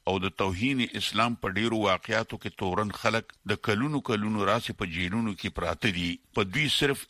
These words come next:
الزامونه دي، هر کله چې د دوی خلاف کوټلي ثبوتونه چا سره هم نشته. د نیوز اخبار په دې لړ کې د جنید حفیظ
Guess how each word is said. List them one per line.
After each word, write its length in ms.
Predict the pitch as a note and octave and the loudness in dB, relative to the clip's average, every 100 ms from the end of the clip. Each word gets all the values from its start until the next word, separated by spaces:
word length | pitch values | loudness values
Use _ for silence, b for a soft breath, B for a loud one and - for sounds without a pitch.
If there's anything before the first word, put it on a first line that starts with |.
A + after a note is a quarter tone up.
| A#2 | -2
الزامونه 540 | F#2+ F#2+ G2 A#2+ C3 | 2 2 2 2 2
دي، 200 | A#2 A#2+ A2+ | 2 2 2
هر 100 | A#2 | 2
کله 240 | A#2+ G#2+ | 0 -2
چې 180 | G2 - G2 | -2 -4 -2
د 180 | F#2 F#2 | -2 0
دوی 140 | B2+ - | 0 0
خلاف 340 | G#2+ A2 A2 - | 2 2 2 -4
کوټلي 380 | G2 A#2 A2+ - | -4 -2 -2 -2
ثبوتونه 480 | F2+ F2 A2+ G#2 - | -4 -4 -2 -2 2
چا 180 | A#2+ A2+ - | 2 2 0
سره 180 | F#2 F2+ | -2 -2
هم 220 | F2 F2+ | -2 -2
نشته. 420 | F2+ - - F2 - - G2+ | -2 0 0 0 0 -6 0
د 180 | A2+ B2+ | 0 2
نیوز 320 | D#3 D#3 A#2+ - | 0 -2 -2 -2
اخبار 440 | G2+ F#2 B2+ B2+ - | 0 4 6 4 2
په 160 | G#2 | -2
دې 100 | G#2+ A2+ G#2+ | 0 4 4
لړ 200 | A#2+ G2+ | 2 0
کې 300 | F#2 F#2 - - | -2 -2 -6 -8
د 80 | F#2+ E2+ | -6 -2
جنید 340 | F#2+ F#2+ F2 F2 | 2 2 2 0
حفیظ 300 | F2+ B2+ | 0 -2